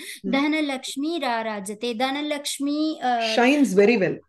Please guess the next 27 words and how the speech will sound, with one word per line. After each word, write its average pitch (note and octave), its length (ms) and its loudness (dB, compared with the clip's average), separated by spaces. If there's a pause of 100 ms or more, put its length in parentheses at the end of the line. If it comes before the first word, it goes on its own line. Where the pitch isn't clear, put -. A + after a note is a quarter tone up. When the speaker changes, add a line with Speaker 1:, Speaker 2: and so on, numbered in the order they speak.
(580)
Speaker 2:
shines C4+ 400 0
very A#3 260 -4
well, B3+ 320 -4
or, G#3 220 -8
yeah, A3 260 -6
Speaker 1:
Hmm. F#3+ 380 0
Speaker 2:
uh, C4 80 -2
shines D4+ 400 0
very C#4+ 240 0
well F4 280 2
un-, C4 340 -2
under C#4+ 300 -4
his C4 280 -4
support. G#3+ 420 -10 (320)
सत्यं F#3+ 480 2
Speaker 1:
Hmm. G4 100 -6
Speaker 2:
विहाय C#4+ 600 -2
नाहं D4+ 640 -2
जीवनं D4 580 -6
सार्थकं D4 760 -2
वहामि। G#3+ 640 -8 (380)
Without D#4+ 760 0
the, D4+ 200 0 (260)
uh, B3 300 -6 (140)
truth, F#4+ 420 -4 (480)
uh, C4 180 -2
my, C4+ 440 0